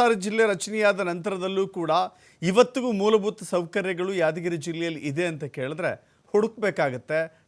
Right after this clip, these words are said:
ಟಾರ್ಚ್ ಬೇಕಾಗತ್ತೆ. ಯಾದಗಿರಿ ಜಿಲ್ಲೆಯಲ್ಲಿ ಮೂಲ ಸೌಕರ್ಯಗಳಿಗಾಗಿ ದಿನನಿತ್ಯವೂ ಕೂಡ ಹೋರಾಟ ನಡೀತಾ ಇದೆ. ಹೊಸ ಜಿಲ್ಲೆ ರಚನೆ ಮಾಡಿದ್ರೆ ಮಾತ್ರ ಸಾಧ್ಯ ಇಲ್ಲ, ಅಲ್ಲಿನ ಜನರಿಗೆ ಮೂಲಭೂತ ಸೌಕರ್ಯಗಳನ್ನ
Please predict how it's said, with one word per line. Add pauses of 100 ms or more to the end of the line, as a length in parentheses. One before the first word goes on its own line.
(120)
ಟಾರ್ಚ್
ಬೇಕಾಗತ್ತೆ. (580)
ಯಾದಗಿರಿ
ಜಿಲ್ಲೆಯಲ್ಲಿ
ಮೂಲ
ಸೌಕರ್ಯಗಳಿಗಾಗಿ (340)
ದಿನನಿತ್ಯವೂ
ಕೂಡ
ಹೋರಾಟ
ನಡೀತಾ
ಇದೆ.
ಹೊಸ (120)
ಜಿಲ್ಲೆ
ರಚನೆ
ಮಾಡಿದ್ರೆ
ಮಾತ್ರ
ಸಾಧ್ಯ
ಇಲ್ಲ, (460)
ಅಲ್ಲಿನ
ಜನರಿಗೆ
ಮೂಲಭೂತ
ಸೌಕರ್ಯಗಳನ್ನ